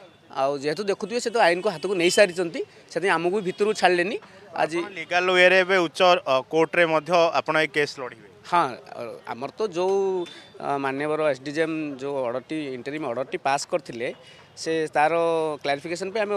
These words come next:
Speaker 1: ଅପିଲରେ ଯାଇଛୁ। ସତେଇଶ ତାରିଖ ଦିନ ତାର ଦିନ ଧାର୍ଯ୍ୟ ହୋଇଛି, ସତେଇଶ ତାରିଖ ଦିନ ଯାହା ଶୁଣାଣି ହବ। ଆଉ ଏବେ ଯୋଉ ପରିସ୍ଥିତି ଘଟିଛି, ଆମେ ଏଫ୍ ଆଇ ଆର୍ କରିଛୁ, ହବ ଯୋଉ, ଆମେ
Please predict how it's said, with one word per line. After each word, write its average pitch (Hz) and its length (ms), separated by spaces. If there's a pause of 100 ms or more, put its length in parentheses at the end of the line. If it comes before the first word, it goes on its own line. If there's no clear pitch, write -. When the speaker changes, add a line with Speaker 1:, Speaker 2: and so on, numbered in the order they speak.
(120)
Speaker 1:
ଅପିଲରେ 185 320
ଯାଇଛୁ। 165 320
ସତେଇଶ 185 300
ତାରିଖ 170 220
ଦିନ 196 100
ତାର 190 160
ଦିନ 160 240
ଧାର୍ଯ୍ୟ 139 260
ହୋଇଛି, 165 140
ସତେଇଶ 240 160
ତାରିଖ 175 160
ଦିନ 202 160
ଯାହା 175 460
ଶୁଣାଣି 156 360
ହବ। 120 300 (540)
ଆଉ 120 520 (800)
ଏବେ 165 280
ଯୋଉ 175 600
ପରିସ୍ଥିତି 165 360
ଘଟିଛି, 170 320
ଆମେ 185 220
ଏଫ୍ 170 140
ଆଇ 170 60
ଆର୍ 170 80
କରିଛୁ, 180 320 (160)
ହବ 151 220
ଯୋଉ, 156 120
ଆମେ 151 200